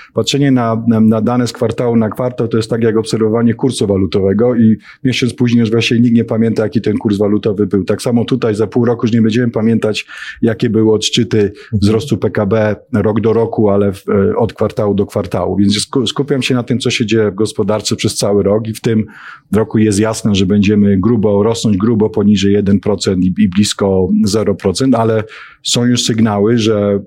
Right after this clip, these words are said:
Speaker 1: gospodarka szczególnie pod koniec te-, tego roku powinna, e, przyspieszać. Więc od tego deficytu cztery i pół procent P K B to nie jest koniec świata. To na-, to nie jest Wenezuela, to nie jest tak, że nagle wpadniemy w jakąś otchłań.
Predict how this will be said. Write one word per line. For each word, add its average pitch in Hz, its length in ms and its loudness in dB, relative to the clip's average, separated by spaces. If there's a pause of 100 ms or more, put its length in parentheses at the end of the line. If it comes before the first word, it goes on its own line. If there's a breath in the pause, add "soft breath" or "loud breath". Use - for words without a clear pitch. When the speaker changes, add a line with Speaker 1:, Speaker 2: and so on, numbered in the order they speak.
(160)
Speaker 1:
gospodarka 101 640 -2
szczególnie 104 380 0
pod 104 180 -4
koniec 104 480 0
te-, 101 140 0 (120)
tego 104 240 0
roku 101 240 -2
powinna, 98 560 2 (320 soft breath)
e, 95 200 2
przyspieszać. 101 720 -2 (280 loud breath)
Więc 120 180 0
od 160 120 -2
tego 147 200 0
deficytu 127 500 -2
cztery 160 340 -2
i 180 80 2
pół 135 320 0
procent 127 440 -2
P 117 100 -4
K 110 160 -2
B 107 340 2
to 127 100 -2
nie 135 80 2
jest 139 140 0
koniec 127 260 0
świata. 92 440 -4
To 101 80 0
na-, 107 120 0 (100)
to 123 80 0
nie 127 100 2
jest 117 220 -2
Wenezuela, 113 560 0
to 104 140 -4
nie 110 100 2
jest 113 220 0
tak, 107 160 -2
że 104 100 2
nagle 101 260 2
wpadniemy 104 440 0
w 87 40 -10
jakąś 101 360 -2
otchłań. 117 460 0